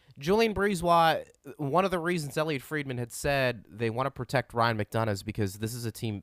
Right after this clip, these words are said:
that feels like they can, they can three-peat, Dave. That's what Elliot said. I think Julien feels that way. I don't, i-, it's a bit of a contradiction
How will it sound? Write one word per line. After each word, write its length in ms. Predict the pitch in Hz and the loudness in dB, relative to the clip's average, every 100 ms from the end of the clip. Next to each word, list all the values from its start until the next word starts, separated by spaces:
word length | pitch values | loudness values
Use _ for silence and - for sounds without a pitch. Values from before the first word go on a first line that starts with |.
| - | -6
that 120 | 104 | -8
feels 320 | - 104 101 | -2 0 0
like 180 | 101 95 | -2 -2
they 120 | 98 | -4
can, 300 | - 90 87 78 - | -4 -6 -8 -10 -8
they 120 | 95 | -6
can 160 | 92 82 | -6 -8
three-peat, 520 | - 90 - - - | -12 -12 -12 -14 -12
Dave. 360 | - - - _ | -12 -12 -14 _
That's 180 | 95 - | -6 -2
what 80 | 113 | 0
Elliot 280 | 85 67 - | -2 -4 -14
said. 160 | - - _ _ _ _ _ _ _ _ _ | -18 -20 _ _ _ _ _ _ _ _ _
I 60 | 120 | 0
think 140 | 135 | 0
Julien 320 | 123 131 131 117 | 2 2 2 -2
feels 380 | 147 151 135 | -2 0 0
that 160 | 82 - | -2 -6
way. 120 | 50 - - _ _ _ _ _ _ _ _ _ _ _ _ _ _ _ _ _ _ _ _ _ _ _ _ _ _ _ 143 | -10 -14 -20 _ _ _ _ _ _ _ _ _ _ _ _ _ _ _ _ _ _ _ _ _ _ _ _ _ _ _ 2
I 120 | 160 - | 2 2
don't, 280 | 180 208 - | 4 4 4
i-, 40 | 120 | 2
it's 240 | 143 151 | 2 2
a 40 | 151 | 0
bit 220 | - 196 | 4 4
of 80 | 214 | 4
a 40 | |
contradiction 1200 | - 202 190 - 139 233 262 - 120 104 107 | 0 2 2 2 -4 -2 -2 -2 -2 -2 -6